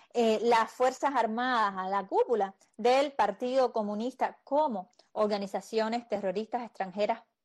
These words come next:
por su vinculación y por su relación con ater-,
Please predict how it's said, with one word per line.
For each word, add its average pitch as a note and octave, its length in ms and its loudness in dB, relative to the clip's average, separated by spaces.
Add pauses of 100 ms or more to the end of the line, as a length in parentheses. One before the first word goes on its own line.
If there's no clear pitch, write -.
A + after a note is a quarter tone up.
por B3+ 240 4
su C4 280 -6
vinculación A3 960 -4 (440)
y A3+ 120 -4
por A3+ 160 2
su D#4 240 -2
relación G3+ 580 -2
con F#3+ 160 -8
ater-, F#3 340 -8